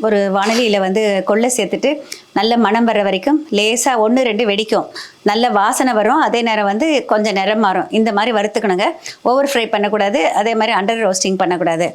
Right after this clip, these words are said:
இப்ப இது வந்து இதுல சேர்த்துக்கிறேன். நம்ம விருப்பம் கூடுதலாவோ குறைச்சாவோ சேர்த்துக்கலாங்க. இதோட நான் காரத்துக்கு வந்து மிளகா போட போறதில்ல, just பத்தே பத்து மிளகு போடுறேங்க. இதோட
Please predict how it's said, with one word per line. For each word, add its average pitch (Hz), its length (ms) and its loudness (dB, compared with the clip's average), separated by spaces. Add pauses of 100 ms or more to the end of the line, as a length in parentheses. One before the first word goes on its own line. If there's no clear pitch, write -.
(180)
இப்ப 247 160 -2
இது 220 140 -2
வந்து 214 200 -2
இதுல 190 220 0
சேர்த்துக்கிறேன். 196 460 -2 (380)
நம்ம 226 180 0
விருப்பம் 240 320 -2
கூடுதலாவோ 226 480 0
குறைச்சாவோ 202 440 0
சேர்த்துக்கலாங்க. 185 480 0 (520)
இதோட 240 240 0 (340)
நான் 214 180 -2
காரத்துக்கு 220 360 0
வந்து 220 160 0
மிளகா 214 320 0
போட 196 180 2
போறதில்ல, 185 300 0 (400)
just 233 200 -2 (100)
பத்தே 202 260 -2
பத்து 190 220 -2
மிளகு 202 280 0
போடுறேங்க. 165 320 2 (1200)
இதோட 208 220 2